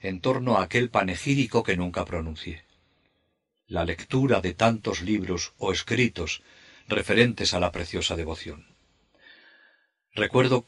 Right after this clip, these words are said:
con vivo placer estas cosillas de poco relieve, porque fueron otros tantos puntos de apoyo de que se sirvió, a través de mis grandes miserias,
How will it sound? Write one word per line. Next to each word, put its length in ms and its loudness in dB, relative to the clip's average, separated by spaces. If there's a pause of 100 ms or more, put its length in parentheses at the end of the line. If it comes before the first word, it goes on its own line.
con 220 2
vivo 260 2
placer 480 -2 (220)
estas 320 0
cosillas 600 -2 (400)
de 140 -2
poco 240 2
relieve, 500 2 (840)
porque 280 -2
fueron 340 6
otros 320 0
tantos 420 2
puntos 400 -2
de 80 0
apoyo 440 -4 (280)
de 180 -2
que 120 -2
se 160 4
sirvió, 520 0 (560)
a 100 -4
través 360 2
de 100 2
mis 180 -2
grandes 440 0
miserias, 580 -4